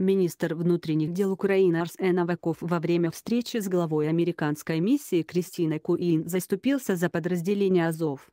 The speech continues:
которое в С Ш А хотят внести в список террористических организаций, заявив,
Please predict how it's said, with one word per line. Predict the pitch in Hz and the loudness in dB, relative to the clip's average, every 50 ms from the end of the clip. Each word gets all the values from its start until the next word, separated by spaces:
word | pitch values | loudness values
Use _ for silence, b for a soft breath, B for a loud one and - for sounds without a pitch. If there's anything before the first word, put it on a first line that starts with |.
| _ _ _ _ | _ _ _ _
которое | - 190 185 - 208 202 196 196 | -4 -2 0 0 0 0 0 0
в | 175 | -2
С | - 185 | -4 -6
Ш | 170 - - 247 254 269 | -6 -4 -2 -2 -2 -2
А | 285 | -2
хотят | - - 214 185 - 170 165 - | 0 -2 -2 0 0 -2 -2 -2
внести | - 180 180 185 180 - - 226 208 | 0 0 0 0 -2 -4 -4 -4 -4
в | |
список | - - - 202 185 - - 160 - - | -4 -4 -2 -2 -2 -2 -2 -6 -6 -4
террористических | - 185 180 175 175 185 185 180 - - 208 180 - 185 - - - 165 - | -2 0 0 0 0 -2 -4 -6 -6 -6 -6 -4 -6 -8 -8 -6 -6 -4 -4
организаций, | 170 160 160 175 170 170 175 170 226 262 294 - - - 160 147 160 - _ _ _ - | -4 -4 0 2 2 2 2 2 0 0 -2 -2 -4 -4 -4 -4 -6 -10 _ _ _ -6
заявив, | 185 190 190 202 202 180 170 151 139 | -2 0 2 2 2 0 -2 -4 -4